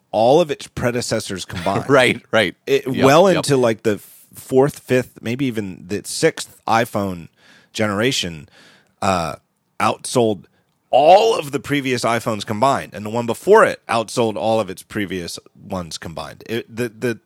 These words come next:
Speaker 1: the, the slope on the growth curve, it's, it's just phenomenal. It, it, it's almost incomprehensible, but it was fueled largely by, yes, lots and lots of people wanted iPhones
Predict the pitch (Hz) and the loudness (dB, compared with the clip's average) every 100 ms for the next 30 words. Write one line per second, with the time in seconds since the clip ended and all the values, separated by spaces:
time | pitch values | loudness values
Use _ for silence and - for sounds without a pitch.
0 | - 120 107 101 95 _ _ _ _ _ | -6 -2 -2 -4 -10 _ _ _ _ _
1 | _ _ _ - _ - 113 - - 147 | _ _ _ -20 _ -4 -4 -4 -8 2
2 | 202 - 127 117 101 123 - - 90 - | 4 4 2 -2 0 0 0 -2 -4 -4
3 | - 101 - - 107 - - 117 - - | -10 -10 -8 -10 -10 -12 -10 -10 -10 -10
4 | 104 98 147 165 120 117 120 120 117 113 | -8 -4 -2 -4 -6 -6 -4 -6 -6 -6
5 | 135 131 120 - 120 - 113 101 110 139 | -4 -4 -4 -6 -8 -6 -4 -4 -4 -4
6 | 120 87 82 82 98 92 - 104 87 - | -4 -4 -6 -4 -4 -4 -10 -10 -10 -10
7 | - 156 180 113 98 - 104 117 113 104 | 2 6 8 6 2 -2 0 0 0 -6
8 | 101 95 95 92 92 - - - 117 117 | -6 -2 -2 0 -4 -8 -20 -4 0 0
9 | - - 82 107 - 113 107 104 85 104 | -2 -10 -2 -2 -2 -4 -4 -6 -8 -8
10 | - 87 92 98 92 87 95 - 80 73 | -4 -4 -2 -2 -2 -4 -6 -4 -8 -6
11 | - - | -12 -12